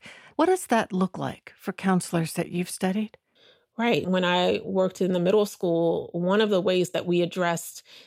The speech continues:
Speaker 2: access was we started a mentoring program with one of the local churches. We identified, I believe it was approximately twenty or thirty of the students that needed the most support. Some of them were even, you know, suspended for short periods of time.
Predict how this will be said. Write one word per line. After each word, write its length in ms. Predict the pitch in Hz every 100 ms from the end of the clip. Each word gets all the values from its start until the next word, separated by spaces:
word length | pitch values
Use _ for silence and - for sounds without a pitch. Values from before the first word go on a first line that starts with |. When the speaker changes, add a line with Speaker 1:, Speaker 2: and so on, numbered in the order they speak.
| _
Speaker 2:
access 760 | 190 208 - - 170 196 - -
was 500 | 175 175 175 175 175
we 140 | 170 185
started 420 | - 190 170 165
a 60 | 165
mentoring 560 | 165 170 - 190 175
program 640 | - 190 202 180 180 180 180
with 220 | 185 180 190
one 100 | 180
of 120 | 175
the 100 | 180
local 340 | 185 175 -
churches. 680 | - 190 175 - 202 196 - - - - - -
We 340 | 185 180 190
identified, 800 | 185 185 185 190 202 175 170 175
I 120 | - 196
believe 300 | 190 190 196
it 40 |
was 120 | 185
approximately 680 | 196 - 180 - - 190 -
twenty 340 | - - 202 202
or 60 |
thirty 380 | 196 - 190 190
of 120 | 185
the 60 | 196
students 500 | - - 190 - -
that 300 | 196 165 - - - - - -
needed 400 | 202 226 240 226
the 80 | 185
most 400 | 175 180 190 -
support. 560 | 185 - 185 - - _ _ _
Some 260 | - 208
of 100 | 196
them 140 | 190 185
were 120 | 180
even, 420 | 175 180 175 175
you 100 | 185
know, 260 | 180 165 175
suspended 600 | 185 190 - 226 214 196
for 160 | - 185
short 240 | - 190
periods 300 | - 196 180
of 100 | 190
time. 480 | - 202 202 196